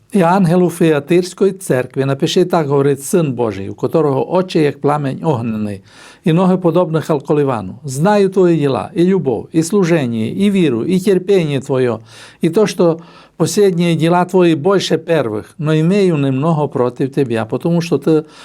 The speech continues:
попускаєш жені Ізавели, називаючи себе пророчицею, учить і вводить в заблуждення рабов моїх. Любодействувати єсть золожертвенное. І да, я дал їй время покаяться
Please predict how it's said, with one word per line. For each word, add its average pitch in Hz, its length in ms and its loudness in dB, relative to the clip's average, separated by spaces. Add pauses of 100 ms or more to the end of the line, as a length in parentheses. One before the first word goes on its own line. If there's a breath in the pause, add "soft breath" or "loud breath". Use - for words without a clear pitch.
(260 loud breath)
попускаєш 160 640 0
жені 156 360 0
Ізавели, 151 560 2
називаючи 143 720 0
себе 143 400 -2
пророчицею, 151 880 0
учить 160 420 0
і 156 40 2
вводить 135 400 0
в 135 40 -8
заблуждення 135 760 -2
рабов 135 320 0
моїх. 123 380 -4 (440 loud breath)
Любодействувати 160 920 0
єсть 156 340 0
золожертвенное. 143 960 -2 (460 loud breath)
І 170 100 2
да, 165 240 0
я 170 240 2
дал 175 280 2
їй 170 220 4
время 131 420 0
покаяться 131 720 -4